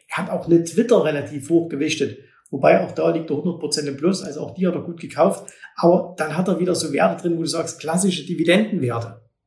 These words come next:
Äh, sowas wie Coca-Cola beispielsweise, Caterpillar beispielsweise oder eine Thermo Fisher. Er hat eine Berkshire Hathaway im Depot. Und dann hat er aber auch immer wieder so Dinge drin, wo du sagst, „Ah, warum hast du die eigentlich gekauft?“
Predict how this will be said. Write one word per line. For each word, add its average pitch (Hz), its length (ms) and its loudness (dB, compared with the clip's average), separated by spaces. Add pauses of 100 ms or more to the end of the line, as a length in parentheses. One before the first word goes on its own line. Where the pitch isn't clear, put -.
(160)
Äh, 135 320 2
sowas 131 280 -4
wie 139 80 -6
Coca-Cola 156 680 4
beispielsweise, - 1040 -2 (440)
Caterpillar 123 580 2
beispielsweise - 840 -6 (360)
oder 156 240 6
eine 147 240 2
Thermo 156 320 0
Fisher. 117 520 0 (460)
Er - 100 -2
hat 156 80 2
eine 151 140 0
Berkshire 165 360 0
Hathaway 175 380 6
im 123 140 -6
Depot. 117 580 -8 (400)
Und 135 140 0
dann 190 140 8
hat 214 100 6
er 240 80 4
aber 196 180 2
auch 190 60 -4
immer 240 180 4
wieder 214 120 4
so 180 120 -2
Dinge 208 240 0
drin, 220 220 2
wo 220 40 -2
du 196 60 -2
sagst, 190 300 -2
„Ah, 240 320 -6
warum 185 240 -2
hast 214 160 0
du 220 60 0
die 214 60 2
eigentlich 196 220 -2
gekauft?“ 190 520 2